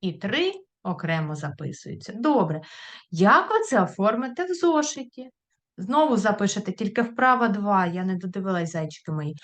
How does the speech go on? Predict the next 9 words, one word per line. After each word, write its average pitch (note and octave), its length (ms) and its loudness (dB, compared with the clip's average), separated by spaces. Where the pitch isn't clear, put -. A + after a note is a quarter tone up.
Вправа C4 460 6
два. A3+ 540 2
П'ять F4 420 4
яблуко F#3+ 640 2
ми C4 160 -2
виправляємо A#3 800 2
на G3 320 -4
п'ять A#3 600 0
яблук. E3 680 -6